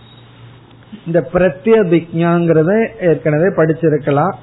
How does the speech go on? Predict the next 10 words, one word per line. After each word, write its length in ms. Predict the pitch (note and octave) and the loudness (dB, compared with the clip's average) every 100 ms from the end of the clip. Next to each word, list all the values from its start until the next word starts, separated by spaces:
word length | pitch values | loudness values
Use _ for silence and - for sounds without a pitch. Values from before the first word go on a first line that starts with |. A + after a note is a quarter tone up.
| - | -6
ஞாபகம் 600 | D#3+ D#3 D#3+ D#3+ D#3 D#3 - | -2 0 2 2 0 -2 -4
இல்லாமலே 600 | D#3 D3 D3+ C#3 C#3 C3 E3+ | 0 2 2 2 0 0 0
இருக்கலாம். 540 | D#3+ C#3+ B2+ B2 C#3 - - | 0 -2 -4 -4 -6 -10 -4
என்னங்கிறது 580 | E3 D#3 D#3+ D#3 D#3 G3 | -2 0 0 0 0 -2
சுருக்கமா 480 | - D3 C#3+ C3 F3 | -2 -2 -2 -2 -2
பார்ப்போம். 500 | F3+ C3 A#2+ B2 E3 - - - - - - - - | 0 -2 -2 -4 -4 -6 -18 -20 -20 -20 -20 -20 -4
அதாவது 440 | D#3+ E3+ F3 F3+ G#3+ | 2 4 4 4 4
மூன்று 520 | F3 G3+ B3 A#3+ F#3+ E3+ | 4 4 4 4 4 2
சொல், 300 | - E3 G3 - - - - | 2 2 2 -2 -16 -20 -2
ஒன்று 500 | C#3 D#3+ F3+ E3 | 0 2 2 2